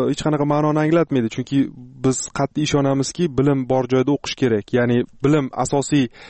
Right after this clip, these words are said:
kriteriy bilim. Mana O'zbekistonda eshitamiz, misol, e, o'zimiz ham ko'rganmiz, e, rostdan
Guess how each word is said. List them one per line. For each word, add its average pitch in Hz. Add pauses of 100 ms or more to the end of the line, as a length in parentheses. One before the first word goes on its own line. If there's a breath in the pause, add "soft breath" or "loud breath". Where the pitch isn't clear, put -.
(120)
kriteriy 160
bilim. 127 (360 loud breath)
Mana 196
O'zbekistonda 196
eshitamiz, 185
misol, 170
e, 135
o'zimiz 147
ham 190
ko'rganmiz, 156 (180)
e, 131 (1300 loud breath)
rostdan 208